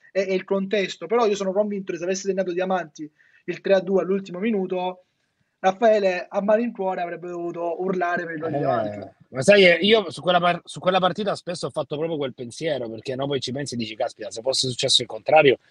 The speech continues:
Speaker 2: sarebbe stato tremendo", no? Perché poi, eh, comunque, voglio dire, siamo tutti esseri umani, quindi, eh, umanamente
Speaker 1: Certo.
Speaker 2: non è, non è, non è neanche semplice poi in certi momenti. È chiaro che con le-,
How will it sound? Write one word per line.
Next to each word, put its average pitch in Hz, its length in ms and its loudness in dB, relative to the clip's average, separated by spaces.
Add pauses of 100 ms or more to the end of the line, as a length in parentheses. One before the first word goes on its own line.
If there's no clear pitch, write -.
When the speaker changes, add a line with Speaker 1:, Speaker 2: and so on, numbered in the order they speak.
(260)
Speaker 2:
sarebbe 117 300 2
stato 135 280 6
tremendo", 123 500 4
no? 123 160 -4
Perché 117 300 -8
poi, 113 460 -2
eh, 98 60 -14
comunque, 117 360 -8
voglio 113 200 -10
dire, 107 300 -2
siamo 113 300 -8
tutti 110 200 -14
esseri 110 280 -12
umani, 104 360 -6
quindi, 104 260 -6
eh, 107 400 -10
umanamente 120 720 2
Speaker 1:
Certo. - 40 -20 (360)
Speaker 2:
non 131 160 6
è, 143 100 6
non 135 160 2
è, 143 120 2
non 131 140 0
è 143 80 2
neanche 139 340 -2
semplice 123 480 -8
poi 113 200 -10
in 113 40 -14
certi 113 340 -14
momenti. 104 460 -10
È - 20 -10
chiaro 110 260 0
che 104 100 -4
con 104 120 -6
le-, 110 120 -12